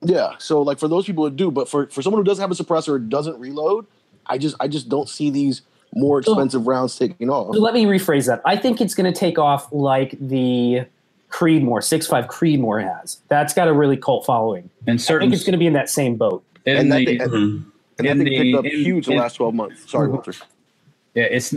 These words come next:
Speaker 3: it's not a blasting ammo. Let's say
Speaker 2: No,
Speaker 3: that.
Speaker 2: no, that's the precision-y round.
Speaker 3: But we're not gonna go two twenty-four Valkyrie full auto and just burn it up.
Speaker 2: <laughs> Oh,
Speaker 3: No.
Speaker 2: God, no.
Speaker 3: Yeah.
Speaker 4: Yeah.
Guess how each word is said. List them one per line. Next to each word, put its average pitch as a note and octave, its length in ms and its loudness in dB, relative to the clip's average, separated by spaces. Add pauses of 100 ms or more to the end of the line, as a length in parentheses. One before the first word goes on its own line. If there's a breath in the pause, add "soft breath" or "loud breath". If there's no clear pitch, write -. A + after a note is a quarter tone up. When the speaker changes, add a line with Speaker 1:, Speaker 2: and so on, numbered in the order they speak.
Speaker 3:
it's C#3 180 -4
not E3 160 2
a C3+ 80 4
blasting C#3 540 0
ammo. F#2 420 -2
Let's G#2 160 -4
say A#2 160 2
Speaker 2:
No, F3+ 160 4
Speaker 3:
that. G2+ 220 -2
Speaker 2:
no, C#3 180 2
that's F#3 220 2
the G3 80 2
precision-y F3+ 880 2
round. A#2 440 -2
Speaker 3:
But E3 120 0
we're A#2+ 200 0
not E3+ 180 0
gonna D#3 140 0
go C#3 200 2
two D#3+ 180 2
twenty-four C3+ 400 2
Valkyrie C3 400 2
full A#2 300 2
auto A#2 260 2
and G2 100 0
just F#2+ 260 -6
burn G#4+ 360 4
it - 60 0
up. G4 180 2
Speaker 2:
<laughs> - 0 -
Oh, F#4+ 140 0
Speaker 3:
No. G#3 120 -4
Speaker 2:
God, C3+ 300 0
no. G#2+ 320 -4 (320)
Speaker 3:
Yeah. G2 240 -4
Speaker 4:
Yeah. F#2+ 260 0